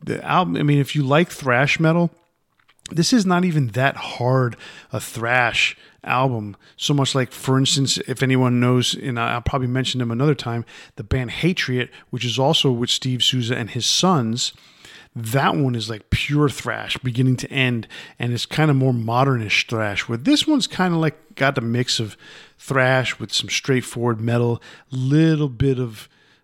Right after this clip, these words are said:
uh, deathiness from time to time because of, of Chuck Billy and the, and the way he likes to do his vocals. So there's, there's that element to it. So this has got a lot of eclecticness to it,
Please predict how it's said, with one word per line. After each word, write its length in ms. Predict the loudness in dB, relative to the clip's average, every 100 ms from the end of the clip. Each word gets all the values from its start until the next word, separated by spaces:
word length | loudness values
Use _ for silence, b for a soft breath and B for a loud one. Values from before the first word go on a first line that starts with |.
| -12
uh, 260 | -8 -6 -8 -14 _
deathiness 540 | -2 0 -2 0 0
from 220 | -4 -8
time 200 | -6 -4
to 80 | -4
time 320 | -4 -2 -2
because 380 | -4 -4 -2 0
of, 180 | -2 -6 b b b b b
of 320 | -4 -4 -4 -2
Chuck 260 | 0 0 0
Billy 300 | 0 2 2
and 160 | 0
the, 60 | -4 -4
and 120 | -6
the 40 | -2
way 160 | -2
he 120 | 0
likes 260 | 0 0 -2
to 60 | -2
do 120 | 0
his 160 | 0
vocals. 500 | 0 0 0 -2 -4 -6 B B B
So 200 | -2 0
there's, 300 | 2 2 0
there's 260 | 0 0 2
that 400 | 2 0 -2 _
element 380 | -2 0 -2 -4
to 180 | -2 -2
it. 100 | -2
So 140 | -4
this 180 | -4 -4
has 240 | -4 -6 -4
got 240 | 0 0
a 60 | 0
lot 320 | 0 2 2
of 200 | 0 -4
eclecticness 760 | -10 -6 -8 -6 -10 -8 -8 -6
to 180 | -6
it, 100 | -8